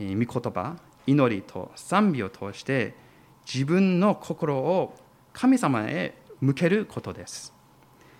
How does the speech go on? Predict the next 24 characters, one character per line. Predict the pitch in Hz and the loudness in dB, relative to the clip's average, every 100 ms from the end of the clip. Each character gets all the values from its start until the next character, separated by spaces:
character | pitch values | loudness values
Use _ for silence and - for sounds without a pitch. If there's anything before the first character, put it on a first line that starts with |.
| _ - | _ -14
え | 104 | -12
ー、 | |
神 | - 233 233 | 0 6 8
の | 175 185 | 6 2
子 | - 175 | 0 2
供 | 180 156 | 4 2
と | 123 165 | 0 -6
し | - | -14
て、 | - 104 98 127 - - - _ - | -12 -12 -12 -16 -20 -20 -20 _ -18
そ | - | 0
の | 156 | 0
関 | 135 - 185 214 208 | 0 -4 0 2 2
係 | 196 165 | 0 0
を | 185 156 - - _ | 2 0 -2 -14 _
大 | - 175 180 | -6 -2 0
切 | 180 175 - | -2 -4 0
に | 147 185 - | -2 -2 -8
す | - | -8
る | 131 160 151 - | -4 -4 -6 -10
こ | 135 | -10
と | 135 | -6
で | 131 | -6
す | 135 | -6
ね。 | - 85 | -10 -14